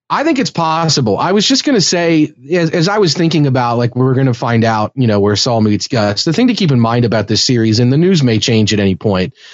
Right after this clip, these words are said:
but right now it is fully renewed for season two, which is kind of rare, uh, for a T V show to know at the beginning of season one that it's getting a second season. Uh, A M C's in this mode right now where Mad Men's gone off, going off the air, Breaking Bad's gone off the air.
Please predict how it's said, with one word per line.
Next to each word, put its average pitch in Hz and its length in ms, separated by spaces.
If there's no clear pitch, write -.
but 151 100
right 165 220
now 165 280
it 156 100
is 156 160
fully 165 320
renewed 123 440
for 120 120
season 98 420
two, 90 240
which 120 220
is 165 100
kind 170 280
of 104 140
rare, 110 500
uh, 123 140
for 131 220
a 123 60
T 143 180
V 127 140
show 120 280
to 127 160
know 131 300
at 127 80
the 135 60
beginning 127 420
of 101 100
season 113 360
one 113 260
that 101 100
it's 98 160
getting 110 320
a 95 60
second 101 360
season. 98 460
Uh, 117 120
A 170 200
M 160 100
C's 151 300
in 143 80
this 139 160
mode 143 180
right 143 180
now 143 280
where 131 100
Mad 139 260
Men's 139 220
gone 135 220
off, 131 180
going 139 220
off 135 160
the 131 160
air, 127 180
Breaking 123 320
Bad's 127 320
gone 131 160
off 127 160
the 123 160
air. 120 320